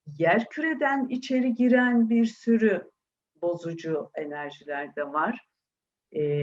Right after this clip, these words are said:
ley hatları var, duymuşsunuzdur, biliyorsunuzdur. E, ejder kanalları denen ki o ley hatları üzerine kurulan dikili taşlar falan vardır. Bizim Sultanahmet'te de var,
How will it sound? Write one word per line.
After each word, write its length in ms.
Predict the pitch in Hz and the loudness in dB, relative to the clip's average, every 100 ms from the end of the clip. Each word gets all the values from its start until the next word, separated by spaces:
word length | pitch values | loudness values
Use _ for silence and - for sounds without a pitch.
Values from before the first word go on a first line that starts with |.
| 143 147 - | -2 -6 -10
ley 240 | 143 165 170 | -4 0 0
hatları 540 | 170 165 - 165 156 | 0 -4 -4 -2 -2
var, 280 | 151 156 151 | -4 -6 -6
duymuşsunuzdur, 1040 | 156 156 160 - 151 151 147 147 156 147 | -6 -6 -6 -10 -10 -10 -10 -10 -10 -8
biliyorsunuzdur. 1080 | 147 143 151 156 - 151 151 147 - 156 - _ _ _ _ _ _ _ _ _ _ | -12 -6 -6 -6 -10 -12 -12 -10 -4 -4 -4 _ _ _ _ _ _ _ _ _ _
E, 340 | - 151 147 147 | -4 -2 -2 -2
ejder 580 | 170 156 - 196 190 - | -2 -2 4 4 4 2
kanalları 600 | 190 180 165 165 160 160 | 0 2 2 2 0 0
denen 540 | 160 156 156 151 147 147 _ _ _ _ _ _ _ _ _ _ _ | -2 -2 0 -2 -4 -10 _ _ _ _ _ _ _ _ _ _ _
ki 340 | 196 170 165 | -2 0 -2
o 320 | 139 147 147 143 | -2 0 0 2
ley 180 | 160 | 2
hatları 720 | 151 147 - 156 147 147 143 - - | 2 -2 -4 -6 -2 -2 -4 -8 -12
üzerine 600 | 147 147 156 147 151 147 | -10 -2 0 0 -2 -4
kurulan 540 | - 143 147 143 147 147 | -6 -6 -2 0 0 -4
dikili 400 | 165 190 160 165 | -6 -8 -8 -6
taşlar 600 | 156 156 - 160 151 151 | -6 -6 -4 -2 -2 -4
falan 340 | 147 147 151 | 0 0 0
vardır. 380 | 147 147 147 147 | -2 -2 -4 -8
Bizim 460 | 147 156 151 147 - _ _ _ _ _ | -10 -8 -8 -10 -16 _ _ _ _ _
Sultanahmet'te 960 | - 175 165 175 160 160 165 165 170 | -6 -6 -4 -2 0 0 -6 -6 -4
de 140 | 160 151 | -2 0
var, 360 | 151 147 147 | 0 0 -4